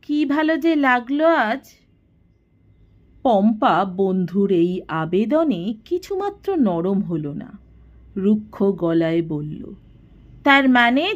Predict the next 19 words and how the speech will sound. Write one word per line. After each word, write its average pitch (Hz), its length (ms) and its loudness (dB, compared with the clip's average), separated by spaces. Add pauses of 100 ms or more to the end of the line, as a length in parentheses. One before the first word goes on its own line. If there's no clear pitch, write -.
(100)
তুই 370 240 2
চাস 359 500 0
রোজ 339 300 0
আমাদের 339 440 0
গাড়িটা 320 460 0
ভাঙুক, 294 640 -4 (400)
কারখানায় 320 720 -2
পড়ে 320 260 -4
থাকুক, 240 480 -6 (460)
আর 262 300 -2
রোজ 330 320 -2
বৃষ্টি 311 380 -6
পড়ুক, 220 420 -8 (320)
কেমন?" 262 680 -8 (1080)
সুন্দরী 208 800 2
বান্ধবীতে 190 880 -4
বিমুগ্ধ 175 680 -6
টুলু 202 600 -4 (100)
এ 180 200 -2